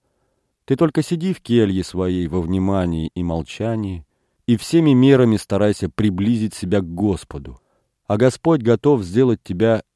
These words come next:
из человека ангелом. И на кого воззрю, токмо на кроткого и молчаливого, и трепещущего словес моих.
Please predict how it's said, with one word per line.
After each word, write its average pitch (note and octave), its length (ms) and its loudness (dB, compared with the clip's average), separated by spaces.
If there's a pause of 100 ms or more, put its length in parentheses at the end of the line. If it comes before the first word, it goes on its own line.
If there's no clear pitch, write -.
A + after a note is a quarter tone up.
из - 220 -4
человека A2 720 -2
ангелом. D2+ 640 -4 (360)
И G#2 100 0
на A2 120 4
кого A2 280 4
воззрю, F#2 680 0 (800)
токмо D3 380 2
на B2+ 140 2
кроткого C3 840 2
и A#2+ 100 0
молчаливого, A2 1000 -2 (180)
и A#2+ 100 2
трепещущего A#2 1120 0
словес E2 720 -4
моих. B1+ 540 -16